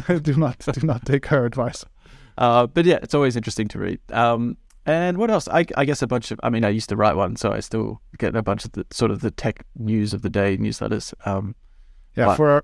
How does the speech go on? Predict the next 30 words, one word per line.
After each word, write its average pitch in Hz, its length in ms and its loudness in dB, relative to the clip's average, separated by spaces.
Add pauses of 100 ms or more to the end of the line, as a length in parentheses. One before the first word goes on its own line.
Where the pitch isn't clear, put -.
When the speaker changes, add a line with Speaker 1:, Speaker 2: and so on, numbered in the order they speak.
Speaker 1:
for - 160 -2
our 143 120 4
listeners 156 480 0
and 147 180 2
viewers, 139 400 0
you 135 80 -2
used 135 240 -2
to 139 80 0
write 131 320 2
the 127 260 -2
Android 131 380 0
Authority 139 720 0
newsletter. 139 520 2
Did 131 160 -6
you 135 80 4
write 127 220 2
anything 127 320 0
else 139 240 0
or 156 40 0
just 139 240 -4
this 104 140 -6
one? 110 120 -8 (1120)
Speaker 2:
Uh, 110 600 4
I 113 100 -2
re-, 110 240 -4
wrote 117 220 2
The 110 80 -2
Weekly 143 380 0
as 123 140 -4
well 131 380 0